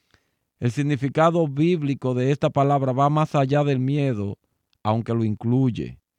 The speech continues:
Esta palabra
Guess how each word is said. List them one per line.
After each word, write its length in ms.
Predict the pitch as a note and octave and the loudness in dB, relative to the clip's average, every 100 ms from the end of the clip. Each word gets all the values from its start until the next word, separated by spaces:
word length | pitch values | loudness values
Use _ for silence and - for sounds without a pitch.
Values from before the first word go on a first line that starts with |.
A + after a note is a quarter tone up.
| _ _ _ _ _ _ _ _ _ _ _ _ _ _ _ _ - | _ _ _ _ _ _ _ _ _ _ _ _ _ _ _ _ -4
Esta 220 | B2+ D3+ | -2 0
palabra 640 | D3+ D3+ D#3+ C#3+ C3+ B2 | 0 2 2 0 0 -2